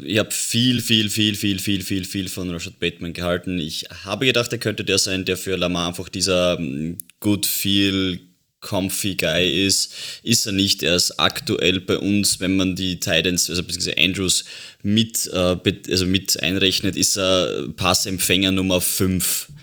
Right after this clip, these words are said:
Der hat knapp drei Komma sechs Targets pro Spiel oder irgendwas.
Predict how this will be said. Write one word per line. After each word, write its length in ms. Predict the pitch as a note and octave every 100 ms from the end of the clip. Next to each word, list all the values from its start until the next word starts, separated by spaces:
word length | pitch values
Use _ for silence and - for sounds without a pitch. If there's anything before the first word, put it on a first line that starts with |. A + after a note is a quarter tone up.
| - -
Der 100 | F#2
hat 300 | F#2 - - - -
knapp 380 | - G#2 F#2+ - - -
drei 220 | F#2+ F2
Komma 320 | - G#2 G2
sechs 540 | F#2 G2 F#2 - - -
Targets 540 | G2 E2 G2 F#2 -
pro 220 | - F#2
Spiel 380 | F2 - G#2 G#2
oder 120 | G2
irgendwas. 640 | D2 F#2+ G2 F2 G2 G2